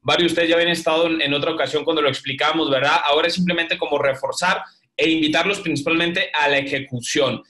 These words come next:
Si no, o sea, ¿dónde ocurre la magia cuando ejecutas? Mientras no ejecutes, no pasa absolutamente nada. Tienes que ejecutar. Este martes fue, este, pues, este martes que fue primero, ¿verdad?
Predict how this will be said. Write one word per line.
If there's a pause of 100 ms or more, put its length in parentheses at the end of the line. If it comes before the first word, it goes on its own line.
(120)
Si
no,
o
sea,
¿dónde
ocurre
la
magia (200)
cuando
ejecutas? (180)
Mientras
no
ejecutes,
no
pasa (100)
absolutamente
nada. (220)
Tienes
que
ejecutar. (240)
Este
martes
fue,
este,
pues,
este
martes
que
fue
primero,
¿verdad?